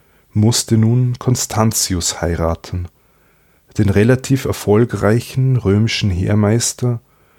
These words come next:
und wohl mächtigsten Mann Westroms.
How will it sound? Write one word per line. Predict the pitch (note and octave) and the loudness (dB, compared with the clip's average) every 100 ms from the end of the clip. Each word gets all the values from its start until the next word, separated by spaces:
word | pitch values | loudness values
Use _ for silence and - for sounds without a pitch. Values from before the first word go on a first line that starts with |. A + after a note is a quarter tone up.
| _ _ | _ _
und | - C#3 B2+ | 0 2 2
wohl | A#2+ | 2
mächtigsten | G2 G2+ - A#2+ - - | 2 0 -4 -6 -4 -2
Mann | A2+ F2+ G2 A2 | 0 0 0 -2
Westroms. | E2 E2 - - E2+ E2 F2+ - | -2 -4 -6 -6 -4 -4 -6 -12